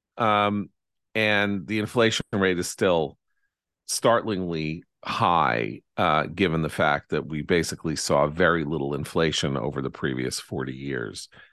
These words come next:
And maybe, you know, uh, economic heads can, can try to, you know, sort of happy face this for, for Biden, uh, which is essentially why you would happy face it.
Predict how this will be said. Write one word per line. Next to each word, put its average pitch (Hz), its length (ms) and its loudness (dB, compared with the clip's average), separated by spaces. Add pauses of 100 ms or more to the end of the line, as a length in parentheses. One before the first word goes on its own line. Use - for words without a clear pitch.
(380)
And 90 220 2
maybe, 87 800 2 (540)
you 113 100 2
know, 71 480 2
uh, 55 520 0
economic 90 680 0
heads 76 560 -4
can, 76 480 -4
can 71 400 -4
try 76 340 0
to, 71 460 -6 (100)
you 101 140 0
know, 69 340 -2 (220)
sort 78 240 -4
of 64 100 -8
happy 104 420 0
face 76 420 -4
this 71 320 -4
for, 69 360 -4 (920)
for 65 400 -2
Biden, 73 640 0 (180)
uh, 62 460 -4
which - 360 -10
is 82 120 -8
essentially 78 440 -2
why 69 160 0
you 62 120 -4
would 73 100 -4
happy 80 340 0
face 71 360 -4
it. 73 140 -4